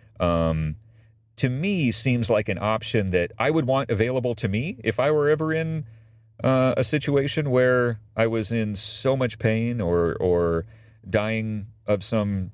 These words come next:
super terrible disease or affliction that I w-, I think I would want the right, or at least option, to choose,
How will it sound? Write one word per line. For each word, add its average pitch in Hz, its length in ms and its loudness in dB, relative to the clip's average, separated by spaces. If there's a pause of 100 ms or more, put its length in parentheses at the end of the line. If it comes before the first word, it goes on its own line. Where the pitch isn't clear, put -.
super - 300 -4
terrible 110 440 2
disease 98 420 -2
or 101 80 2
affliction 107 560 -2
that 90 220 2
I 135 80 -2
w-, 254 200 -4
I 160 120 0
think 208 200 -4
I 147 120 2
would 147 180 0
want 117 400 -2
the 104 240 -2
right, 95 420 0 (260)
or 110 80 0
at 151 60 -2
least 208 240 -4
option, 87 640 -2 (300)
to 101 100 0
choose, 104 580 0